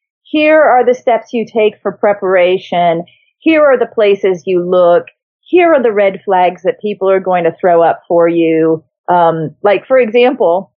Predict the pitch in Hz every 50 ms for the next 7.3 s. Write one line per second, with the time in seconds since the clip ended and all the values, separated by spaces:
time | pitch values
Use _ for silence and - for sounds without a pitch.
0 | _ _ _ _ _ _ _ _ - 202 208 202 196 190 185 180 - 165 196 202
1 | 196 185 180 175 175 - 170 156 165 156 156 165 165 - _ _ _ _ - 185
2 | 233 240 254 233 233 220 214 185 175 208 196 190 196 185 - - - 202 190 185
3 | 180 180 - - 185 190 190 180 - _ - 247 240 233 - 214 202 202 - -
4 | 208 196 190 190 185 185 185 180 165 - 165 175 170 165 170 165 156 160 - -
5 | _ _ _ _ _ _ _ _ _ _ _ _ _ - - 277 262 277 269 240
6 | 254 277 277 285 311 339 - _ _ _ _ _ _ _ _ _ _ _ - 214
7 | 208 220 240 247 - -